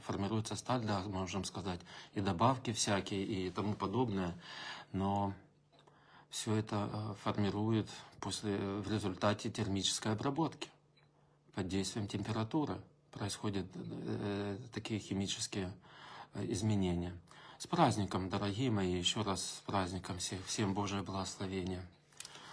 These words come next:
Вот. И, э, точно так же,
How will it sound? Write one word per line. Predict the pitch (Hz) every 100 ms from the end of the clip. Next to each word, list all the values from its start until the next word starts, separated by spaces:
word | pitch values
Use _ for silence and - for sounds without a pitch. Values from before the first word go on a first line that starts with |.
| - - - -
Вот. | 107 92 87 - - - - - - - - - -
И, | 120 123 117 110 - - - - - - - _ _ _ _ _ _ _ _ _ _ - - - - - _
э, | 156 107 107 98 92 85 85 - - _ _ - _ _ _ _ _ - - -
точно | - 131 120 110
так | 120 123
же, | 123 117